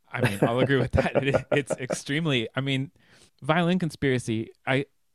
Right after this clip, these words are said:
Speaker 1: describe it as, and I've seen other people describe it as being sort of similar to The Queen's Gambit by William Tevis, that it has that element of just someone getting really good at their craft.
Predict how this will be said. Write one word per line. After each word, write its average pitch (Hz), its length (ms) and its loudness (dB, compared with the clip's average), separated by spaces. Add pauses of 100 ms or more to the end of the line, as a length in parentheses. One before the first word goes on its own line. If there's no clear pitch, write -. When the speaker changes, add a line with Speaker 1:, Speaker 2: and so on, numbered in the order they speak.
(300)
Speaker 1:
describe 139 440 0
it 123 120 -2
as, 107 260 -2
and 120 140 -4
I've 113 100 0
seen 139 200 -4
other 117 160 -4
people 107 240 -6
describe 98 440 -4
it 98 120 -4
as 101 260 -4
being 113 260 0
sort 160 220 0
of 151 100 -4
similar 104 360 -4
to - 140 -8
The 98 80 -6
Queen's 113 360 -4
Gambit 113 400 -6
by 95 240 -8 (300)
William 110 340 -4
Tevis, 107 340 -4
that 110 160 -2
it 101 60 -8
has 113 220 -2
that 104 300 -4
element 120 280 -2
of 98 80 -6
just - 180 -8
someone 110 340 -2 (240)
getting 117 260 0
really 156 260 8
good 131 220 2
at - 80 -8
their 107 140 -2
craft. - 640 -12